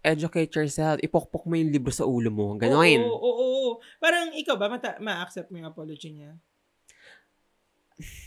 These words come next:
Speaker 2: I mean, kung halimbawa personally nag-apologize na sa'yo, ah. <laughs>
Speaker 1: Hindi,
Speaker 2: Hindi ko
Speaker 1: hindi
Speaker 2: na
Speaker 1: agad-agad,
Speaker 2: sinasabi na.
Speaker 1: syempre, of
Speaker 2: Oo.
Speaker 1: course. Ang, ang, ang, ang, ang, ang ano kasi dito, si Kevin Balot, nandun, andito talaga siya sa community natin.
Speaker 2: Yun nga eh.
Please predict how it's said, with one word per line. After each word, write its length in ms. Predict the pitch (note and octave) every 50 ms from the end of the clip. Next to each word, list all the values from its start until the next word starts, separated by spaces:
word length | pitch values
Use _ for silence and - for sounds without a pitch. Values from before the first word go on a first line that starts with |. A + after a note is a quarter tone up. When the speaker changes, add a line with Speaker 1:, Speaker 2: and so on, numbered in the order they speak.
| - - - - - - - _ _ _ _ _ -
Speaker 2:
I 80 | D#4
mean, 260 | F4+ G4+ G4+ G4+ G4 G4 G4 F#4+ F#4+ F#4+ F#4 D#4
kung 200 | - G4 G#4 G#4+
halimbawa 460 | G4 G4 F4+ E4 E4 D4+ D4 D4+ D4+
personally 500 | D4+ D#4 D4 C#4+ C#4+ D#4 C#4 C4+ C4 C4+
nag-apologize 720 | C4 C4+ B3 B3+ B3 B3 A#3+ A3+ G#3 G#3+ F#3+ G3+ G3+ G3 F#3
na 80 | G3
sa'yo, 280 | F#3+ - F3 D3+ D3+ D3+
ah. 160 | C#3+ B2+ B2 - - - D4 D4 - -
<laughs> 320 | - C5+ E4 - - - -
Speaker 1:
Hindi, 140 | - - A3+
Speaker 2:
Hindi 100 | G3+ G3+
ko 80 | G3+
Speaker 1:
hindi 140 | G#3+ F#3 G3
Speaker 2:
na 80 | D#3 D3
Speaker 1:
agad-agad, 160 | C3 - - B2 A#2 B2
Speaker 2:
sinasabi 80 | C3 C3
na. 60 | -
Speaker 1:
syempre, 320 | B2 G#2 G#2 G#2 - A#2+ A#2 A#2
of 120 | G#2+ -
Speaker 2:
Oo. 120 | - - A#2+
Speaker 1:
course. 320 | B2 C3 B2+ A2 - - - - - - - - _ _ _ _ - - _ - - - -
Ang, 180 | - E3+ G3 G3
ang, 180 | - - G3+ G3
ang, 160 | G3+ G3 F#3+ F#3
ang, 160 | F3+ F#3 F#3+ F3+
ang, 140 | F3+ F3+ F3 F3+ - -
ang 140 | - E3+ E3
ano 140 | E3 F3+ F3
kasi 200 | - F3 - F3
dito, 460 | D#3 D3 C#3+ C3 - B2+ A#2+ A#2+ C3+
si 240 | D#3 - - E3+ E3
Kevin 380 | _ - D#3+ D3+ D3 D#3+ D3+
Balot, 440 | C#3 B2+ A#2+ A#2 A2+ A2 A2+ A#2 - -
nandun, 540 | E3+ F3+ G3 G#3 G3+ F#3 F3 G3+ G3 E3+ -
andito 300 | - E3 F#3 G3+ F#3+ G3+
talaga 280 | F#3+ G3 F#3 F3 E3+
siya 200 | F3 E3 - F3
sa 120 | - - E3
community 500 | - - E3 D#3+ D#3 D3 D3 C#3+ D3+ C#3+
natin. 500 | C3+ B2 A#2 - C4+ A2+ A#2 A#2 A#2 A#2+
Speaker 2:
Yun 160 | A#2 A#2 G4
nga 80 | F#4+ -
eh. 320 | D#4+ D#4 D#4+ D#4 D4+ C#4+